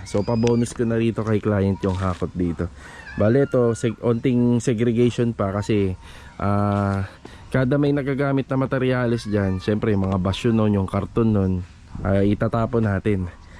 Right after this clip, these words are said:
So, ito, onting segregation lang para pagka may dumaan uli ng truck ng basura, um, kukunin. Siya nga pala, yung mga basura nga pala dati dyan na nabanggit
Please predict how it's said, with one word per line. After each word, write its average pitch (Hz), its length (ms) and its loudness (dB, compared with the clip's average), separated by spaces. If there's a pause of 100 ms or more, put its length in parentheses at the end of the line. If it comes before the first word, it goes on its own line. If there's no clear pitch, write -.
(320)
So, 104 240 4
ito, 107 240 2
onting 107 400 0
segregation 107 640 2
lang 90 160 0
para 95 240 0
pagka 101 340 0
may 98 140 2
dumaan 98 260 2
uli 98 240 0
ng 90 140 -4
truck - 180 -6
ng 92 160 -2
basura, 90 480 0 (800)
um, 92 400 0
kukunin. 123 640 2 (240)
Siya 131 160 -2
nga 147 160 2
pala, 156 160 2
yung 120 160 2
mga 127 240 0
basura 127 400 2
nga 123 160 0
pala 120 240 0
dati 117 300 0
dyan 104 180 0
na 95 160 0
nabanggit 95 320 -2